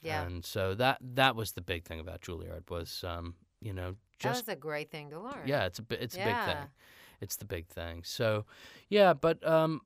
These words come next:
Speaker 2: I mean, I love playwriting in the sense that I love telling stories through dialogue
Speaker 1: Mm-hmm.
Speaker 2: without anything, with, without stopping,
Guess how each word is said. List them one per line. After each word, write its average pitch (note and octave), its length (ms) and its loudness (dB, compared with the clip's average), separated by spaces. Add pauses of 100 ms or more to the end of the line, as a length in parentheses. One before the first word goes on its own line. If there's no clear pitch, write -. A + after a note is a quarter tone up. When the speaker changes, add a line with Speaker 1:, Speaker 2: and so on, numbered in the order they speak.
Speaker 2:
I E3 60 0
mean, F#3 140 6
I F#3 100 10
love F#3+ 320 10 (120)
playwriting D#3 920 8
in C3+ 180 2
the C3+ 80 0
sense C3+ 360 2
that C3 160 4
I B2+ 100 6
love C3 320 4
telling B2 360 2
stories A2+ 680 2
through A2 320 0
dialogue A2 680 2
Speaker 1:
Mm-hmm. C#3 240 -6
Speaker 2:
without G#2+ 500 2
anything, A2+ 920 -4 (240)
with, A2+ 240 -6 (120)
without A2 500 -2 (1400)
stopping, G#2+ 720 0